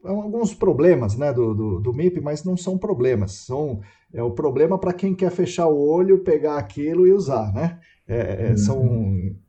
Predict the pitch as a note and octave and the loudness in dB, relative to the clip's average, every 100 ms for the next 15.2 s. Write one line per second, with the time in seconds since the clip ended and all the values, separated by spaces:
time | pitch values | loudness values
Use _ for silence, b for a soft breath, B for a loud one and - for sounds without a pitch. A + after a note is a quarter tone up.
0 | _ - C3 - D3 D3+ D3+ F#3+ F3+ C3+ | _ -6 -4 -2 -2 -2 -2 -2 0 2
1 | A#2+ G#2+ G#2+ F#3+ F#3+ F#3 B B _ E3 | 2 0 -2 -2 -2 -2 B B _ -4
2 | G3 F#3 E3 D3+ B2+ B2+ G2+ B2+ A#2+ A2+ | 0 0 0 -2 -2 -6 -4 -4 -2 0
3 | C#3+ D3+ - D#3 C#3+ A#2 C#3+ - C3+ C3+ | 0 -2 -2 -2 0 0 -2 -4 -8 -8
4 | C3+ B2 A#2+ D3 D3 C#3+ B2+ A2 - D3 | -4 -4 -2 -6 -6 -6 -6 -8 -4 -2
5 | B2 G#2+ C3+ G#2+ D3 D#3+ - G2 - b | -2 -4 -6 -2 -2 -2 -6 -10 -10 b
6 | - A2+ C#3 C#3 C#3 B2+ B2 A2+ - A2+ | -14 -10 -6 -6 -6 -4 -4 -4 -4 -4
7 | A2 A#2 G2+ C3 C3 D3+ D#3 F3 F3 B | -4 -6 -4 -4 -4 -6 -8 -10 -10 B
8 | B C3+ B2 B2 - B2+ B2 G2+ B2+ C#3+ | B -8 -6 -6 -4 -2 -2 -4 -6 -6
9 | D3+ D3 C3 B2+ D#3 A2 B2 A#2+ A#2+ A#2+ | -6 -6 -6 -6 -6 -4 -2 -2 -4 -6
10 | B2+ A#2+ A#2 B2+ A2+ G2+ A2+ G#2 B2 A#2 | -4 -4 -2 -4 -4 -6 -6 -4 -4 -4
11 | A2 G2 E2+ b _ _ A2 G#2+ A2 A#2+ | -4 -6 -6 b _ _ -12 -10 -10 -10
12 | C3+ A#2+ A#2 C3+ D#3 C3+ A2+ G2+ - - | -4 0 0 2 0 0 0 -2 -6 -10
13 | _ - C#3 C3+ C3 B2 A#2+ B2 D3+ A#2+ | _ -6 -2 0 2 2 2 0 0 0
14 | D3+ F#3 - - G3+ F3+ D3+ C#3+ B2+ C#3+ | 2 2 2 -2 0 0 0 -4 -4 0
15 | A#2+ | 0